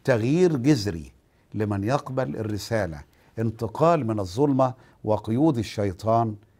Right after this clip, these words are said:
إلى نور وحرية مجد أولاد الله. البركة المباشرة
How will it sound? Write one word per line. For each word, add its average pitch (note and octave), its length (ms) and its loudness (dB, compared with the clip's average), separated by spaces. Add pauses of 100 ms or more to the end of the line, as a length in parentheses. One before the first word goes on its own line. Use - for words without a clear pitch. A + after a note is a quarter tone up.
(160)
إلى G2+ 280 0
نور C3+ 400 2 (260)
وحرية A2 800 -2
مجد F#2+ 380 -6 (180)
أولاد F#2+ 520 -4
الله. D2 260 -14 (1800)
البركة C#3 440 2
المباشرة B2 640 -2